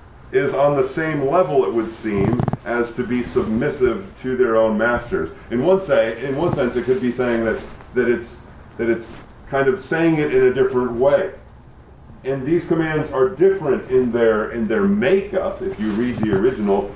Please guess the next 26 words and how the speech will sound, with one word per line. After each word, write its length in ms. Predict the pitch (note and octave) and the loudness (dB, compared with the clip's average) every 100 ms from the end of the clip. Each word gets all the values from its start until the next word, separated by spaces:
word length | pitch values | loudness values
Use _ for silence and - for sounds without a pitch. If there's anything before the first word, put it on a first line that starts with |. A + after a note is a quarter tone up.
| - | -10
than 420 | G2 A2 C#3 C#3 | -4 0 2 2
the 80 | A#2+ | -2
following 500 | - B2 D3 D#3 A#2 | -2 0 2 2 2
commands, 460 | G2+ F#2+ F#2+ A2+ G#2+ | 0 -4 -2 -4 -2
not 200 | G2+ - | -2 -2
argumentative, 680 | F#2 F#2+ F2+ F2 F#2+ G#2+ F#2+ | -2 -2 -4 -6 -4 -4 -4
not 240 | - - | -6 -6
pil-, 320 | F#2+ F#2+ F#2 | -4 -2 -4
pilfering, 560 | - G2 F#2+ F2+ F#2+ G#2 - - - | -2 -2 0 -2 -2 -2 -6 -18 -4
but 200 | G2 - | -2 -2
showing 380 | - A2+ A2 G2+ | 0 0 2 0
all 200 | G2 G2 | 0 2
good 220 | G2 - | 2 2
faith. 280 | B2 A#2+ A2+ | 0 0 2
Those 220 | C3 E3+ | 2 2
are 120 | C#3 - | 2 0
kind 240 | B2+ B2+ | 2 2
of, 260 | A#2 - - - | 2 -2 -10 -8
uh, 260 | A2+ G#2+ G2+ | -2 0 0
dependent, 880 | G2 - - - F3 F#3+ C#3 G#2 - | 0 0 0 -4 0 2 2 -2 -2
dependent 560 | - A#2 D3 F#3 E3 B2+ | -6 -4 -2 0 0 -2
commands 440 | A2+ G#2+ G#2 G#2+ - - | -4 -2 0 -2 -4 -6
on 240 | B2+ C#3 C3+ | 0 0 2
these 220 | C3+ C3 | 2 0
two 240 | - G#3 | 0 0
commands. 400 | F#3 B2 F#2+ - | 0 -2 -2 -6